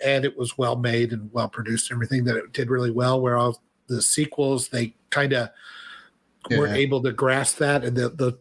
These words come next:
Speaker 1: the other sequels sucked, so, you know.
Speaker 2: It is,
Speaker 1: Pay
Speaker 2: again,
Speaker 1: up for
Speaker 2: it's
Speaker 1: what
Speaker 2: one
Speaker 1: it's
Speaker 2: of
Speaker 1: worth.
Speaker 2: those problems that sometimes a movie is made as a form of art or protest or whatever it is, and then when people pick up and run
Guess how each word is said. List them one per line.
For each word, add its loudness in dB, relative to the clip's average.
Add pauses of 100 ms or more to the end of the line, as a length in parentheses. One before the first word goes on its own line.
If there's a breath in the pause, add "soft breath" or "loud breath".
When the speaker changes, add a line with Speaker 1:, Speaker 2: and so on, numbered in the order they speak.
Speaker 1:
the 0
other 0
sequels -6
sucked, -2
so, 2
you 2
know. -2 (1400 loud breath)
Speaker 2:
It 4
is, 4
Speaker 1:
Pay 6
Speaker 2:
again, 6
Speaker 1:
up -4
for 4
Speaker 2:
it's 6
Speaker 1:
what 4
Speaker 2:
one 2
Speaker 1:
it's 0
Speaker 2:
of 2
Speaker 1:
worth. 4
Speaker 2:
those 4
problems 0 (160)
that 0
sometimes 2
a 4
movie 4
is 0
made 2 (100)
as 2
a 4
form 0
of 0 (120)
art 0
or -6
protest 0
or 2
whatever 4
it 2
is, 2 (300 loud breath)
and 2
then 2
when 2
people 0
pick 0
up 0
and 0
run 2